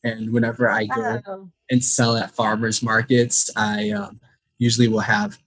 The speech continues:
Speaker 1: some weights in 'em and, like, have people guess, try and guess how much weight is in 'em. And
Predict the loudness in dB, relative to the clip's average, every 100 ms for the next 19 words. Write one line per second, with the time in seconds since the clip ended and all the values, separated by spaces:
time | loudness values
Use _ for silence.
0 | _ _ _ _ 0 2 2 2 2 2
1 | 0 0 -2 -2 -2 -2 -2 -2 -4 -6
2 | -6 -6 -4 0 -2 -2 -4 0 0 0
3 | 0 2 2 0 -4 -4 -2 -4 _ _
4 | _ -8 -2 -2 -2 -2 0 0 -2 -4
5 | -4 -2 -4 -4 -6